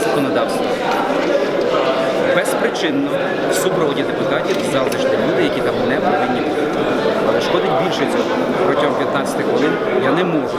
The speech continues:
зв'язатися з головою Верховної Ради. Мені говорять, що він є на засіданні Р Н Б О. Я телефонував у приймальню президента, де в адміністрації відбувається засідання.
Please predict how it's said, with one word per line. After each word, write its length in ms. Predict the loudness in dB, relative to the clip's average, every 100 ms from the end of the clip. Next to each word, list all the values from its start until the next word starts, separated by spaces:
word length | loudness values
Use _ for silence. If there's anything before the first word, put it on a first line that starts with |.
| -2
зв'язатися 440 | 0 0 0 0 0
з 40 |
головою 320 | 0 0 0 0
Верховної 400 | 0 0 0 -2
Ради. 200 | -2 -2 -2 -2 -2 0 0 -2 -2 0
Мені 200 | 2 2
говорять, 420 | 2 2 2 2 2
що 80 | 0
він 160 | 2 2
є 60 | 0
на 120 | 0
засіданні 500 | 0 0 0 0 0 0
Р 80 | 0
Н 100 | 0 0
Б 20 | 0
О. 60 | 0 0 0 0 0 0 0 0 0 0 0
Я 120 | 0 -2 0
телефонував 560 | 0 0 0 0 0 0 0
у 20 | 2 2 0 0 0 -2 -2 -2 0 0 0 0 0 0
приймальню 320 | 2 2 2
президента, 540 | 0 -2 -2 0 0 0 -2 -2 -2 0 0 0 2
де 60 | 0
в 40 |
адміністрації 540 | 0 0 0 0 0 0
відбувається 380 | 2 2 2 0
засідання. 420 | 0 0 0 -2